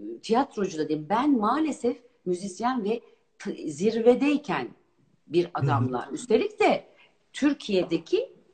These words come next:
Speaker 1: tek büyük kanalın sahibiyle evlendim. Hani M T V'nin sahibiyle evlenmiş gibi düşün.
Speaker 2: Tabii, tabii. Yani
Speaker 1: Anlatabiliyor
Speaker 2: biliyor
Speaker 1: muyum?
Speaker 2: şimdi.
Speaker 1: Şimdi,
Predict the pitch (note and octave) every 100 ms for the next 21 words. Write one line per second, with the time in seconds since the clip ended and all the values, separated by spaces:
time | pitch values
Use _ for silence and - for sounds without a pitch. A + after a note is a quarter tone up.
0 | _ - F4+ - - E3 F#3 F3+ - F#3
1 | E3+ E3 E3 D#3 D3+ C#3+ C#3+ C#3+ C3 B2
2 | B2+ B2+ B2 F3+ G3+ - C4+ C4 D4+ C#4
3 | C#4+ D4+ - B3+ B3+ B3+ C4+ A#3+ A#3 A3+
4 | A3+ - - D#3+ C4+ - _ _ _ _
5 | _ _ _ _ _ - - - - -
6 | _ - G#2 A#2 A#2 C3+ F#3+ C#3 - _
7 | G2+ F#2+ G#2 F3 B2 C3 F#3 - A4 F3
8 | F3+ E3+ - D#4+ D4+ B3